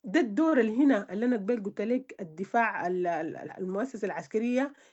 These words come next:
عندها دور في الدفاع عن الأمن الداخلي.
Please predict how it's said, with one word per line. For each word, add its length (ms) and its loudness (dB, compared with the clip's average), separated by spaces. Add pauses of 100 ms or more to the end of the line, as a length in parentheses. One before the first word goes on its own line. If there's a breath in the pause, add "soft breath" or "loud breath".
(140)
عندها 280 6
دور 260 4
في 100 -12
الدفاع 320 -4
عن 140 -2
الأمن 320 -4
الداخلي. 580 -6